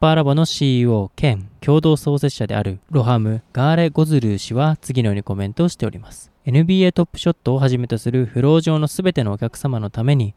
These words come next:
サークルと協力して素晴らしい決済体験を構築できることを誇りに思います。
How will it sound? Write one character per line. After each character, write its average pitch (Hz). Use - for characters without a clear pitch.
サ -
ー 160
ク -
ル 175
と 160
協 120
力 110
し -
て 107
素 -
晴 139
ら 175
し 202
い 180
決 -
済 123
体 113
験 110
を 156
構 131
築 -
で 107
き 113
る 107
こ 113
と 120
を -
誇 175
り -
に 196
思 165
い 151
ま 143
す。 -